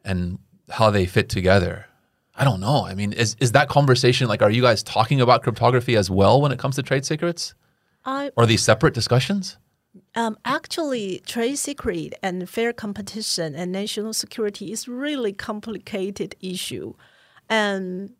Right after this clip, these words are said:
Speaker 2: in Taiwan, I have to be honest, in the so many years, people never treat this issue as national security level.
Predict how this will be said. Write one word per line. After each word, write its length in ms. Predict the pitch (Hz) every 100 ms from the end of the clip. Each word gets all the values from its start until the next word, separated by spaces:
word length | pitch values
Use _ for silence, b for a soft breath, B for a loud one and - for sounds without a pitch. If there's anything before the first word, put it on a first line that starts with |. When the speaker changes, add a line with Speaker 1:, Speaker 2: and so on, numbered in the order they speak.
| -
Speaker 2:
in 160 | 240
Taiwan, 480 | - 285 277 262 208
I 140 | 185
have 220 | 208 220 -
to 240 | 214 185
be 160 | 196 202
honest, 500 | 196 196 190 185 -
in 300 | 175 208 190
the 100 | 185
so 480 | - - 226 220 214
many 220 | 202 208
years, 520 | 190 208 214 151 -
people 340 | - 220 - 190
never 340 | 190 202 196
treat 320 | 196 - 220
this 240 | 185 185 165
issue 360 | 175 - 143
as 260 | - 160 -
national 420 | 165 170 165 160
security 460 | - - 156 - -
level. 480 | 92 64 - -